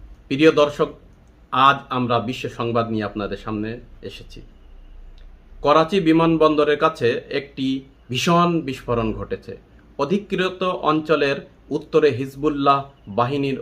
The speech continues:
অনুপ্রবেশ ঘটেছে। জো বাইডেন অবিলম্বে হোয়াইট হাউসে ফিরে এসেছেন।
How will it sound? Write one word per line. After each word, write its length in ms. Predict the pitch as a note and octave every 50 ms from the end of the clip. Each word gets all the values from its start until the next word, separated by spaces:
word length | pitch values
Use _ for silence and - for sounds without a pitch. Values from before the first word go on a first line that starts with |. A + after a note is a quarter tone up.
| - -
অনুপ্রবেশ 640 | A#2 A#2 A2+ G#2 - A2+ A2+ A2 G2+ A2 A2+ A2 -
ঘটেছে। 460 | - G2+ - G#2+ G2+ - - - - - _ - _ _ _ _ _ - _ _ - A2+
জো 160 | C3+ D3+ D#3
বাইডেন 460 | D3 D#3+ D#3+ E3 D#3+ E3 E3+ E3+ E3+ - -
অবিলম্বে 600 | - C#3+ E3 E3+ D#3+ D3+ D3 C#3 B2 A#2 A#2+ C3
হোয়াইট 480 | C3 B2 C3 B2 B2+ D#3+ F#3 F3+ - D3
হাউসে 540 | D3 D3+ D3+ D3 - - D3 C#3+ C#3 C#3 C#3 -
ফিরে 220 | - B2+ A#2 A#2+
এসেছেন। 540 | A2+ G2+ - G#2 G2 - - G#2 F#2+ -